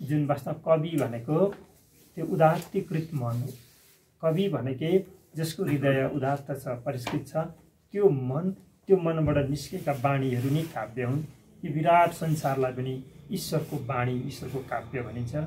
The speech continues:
र हामी कवि भनेको त्यो उठेको मन, उठेको हृदय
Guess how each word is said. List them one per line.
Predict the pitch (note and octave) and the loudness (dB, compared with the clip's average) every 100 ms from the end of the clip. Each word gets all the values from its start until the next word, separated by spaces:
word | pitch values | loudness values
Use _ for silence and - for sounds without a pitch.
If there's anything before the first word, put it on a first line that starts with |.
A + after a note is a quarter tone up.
| - - - - | -6 -16 -20 -6
र | E3+ | -4
हामी | - C#3 F#3 | -2 0 0
कवि | F#3 C#3+ C3 | 0 -2 -2
भनेको | B2+ A#2 B2 B2+ | -2 -4 -4 -4
त्यो | - - - D3+ C3+ - - - - | -6 -10 0 2 2 -2 -14 -14 -6
उठेको | G3+ - G#3 G3+ D3+ | -6 -2 -2 2 0
मन, | B2+ A#2+ A#2+ C#3 - - _ F#3+ | 0 0 0 -2 -8 -16 _ -6
उठेको | - D#3 D3+ | -2 -2 0
हृदय | C3 B2+ A#2+ | 0 0 -2